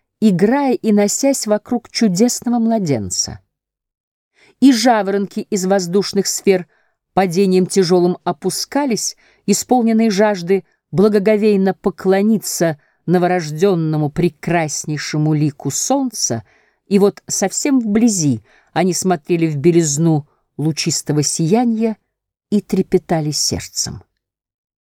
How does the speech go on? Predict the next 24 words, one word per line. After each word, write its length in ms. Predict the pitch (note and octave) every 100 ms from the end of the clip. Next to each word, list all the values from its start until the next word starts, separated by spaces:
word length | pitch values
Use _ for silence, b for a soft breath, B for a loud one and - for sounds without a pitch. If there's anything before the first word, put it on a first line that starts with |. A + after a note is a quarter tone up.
| _ _ _ _ _ _ -
А 120 | F#3
надо 240 | G#3 G#3+
всем 320 | G#3+ - E4+
отечески 600 | C#4+ - D4+ C4+ B3 - A#3
и 240 | - A3+
милостиво 760 | A#3 C4+ A3+ - - G#3 G3 F#3 b b -
возвышалось 760 | F#3+ F#3 G3+ - F#3 F3+ - -
избранное 760 | A3 F#3 D3+ E3 D#3+ D3+ C#3+ C#3 b b
дерево 460 | D#3+ A3 C#4+ B3 G#3+
с 120 | -
его 160 | F#3 G3
гигантской 840 | C#3+ G3 E3+ G#3 G3+ - - G3+
лиственной 640 | F#3 F#3 - - F3 E3+ E3
короной, 680 | - D#3+ D3+ C#3+ B2 A2+ G2 b b
с 180 | - -
тяжелым 560 | - G3 F3 B3 B3+ B3
зеленеющим 760 | G#3 A3+ A3+ A3+ A3 - A3
плащом, 680 | G3+ F#3 G3 - - C4+ B3+ b b b _ -
и 80 | F#3
царственные 800 | - G3 G3 - - D#3 D#3 D#3
руки 340 | A3 B3 A#3
простирало 800 | - G3 G3+ - G3+ F#3+ F#3 F3
как 220 | - F3+
бы 240 | D3+ F3